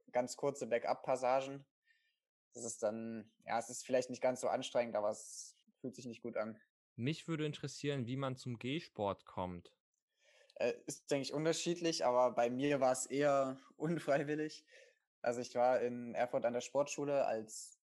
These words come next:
Speaker 1: Läufer, Mittelstreckenläufer eher und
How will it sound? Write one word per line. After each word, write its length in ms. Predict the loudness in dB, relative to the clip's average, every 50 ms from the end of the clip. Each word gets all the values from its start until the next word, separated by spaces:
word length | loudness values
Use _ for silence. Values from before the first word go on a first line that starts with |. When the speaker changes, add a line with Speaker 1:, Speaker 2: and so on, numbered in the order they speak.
| _ _
Speaker 1:
Läufer, 420 | -4 0 0 0 4 4 4 4 4
Mittelstreckenläufer 960 | 2 -2 -4 -6 -6 -4 -4 -4 -2 0 0 2 2 2 0 -2 -2 -2 -2
eher 340 | 0 0 2 0 0 -4 _ _ _ _ _ _ _ _ _ _ _ _ _ _ _ _ _
und 840 | 0 2 2 4 4 4 2 2 0 -4 -4 -6 -8 -10 -12 -16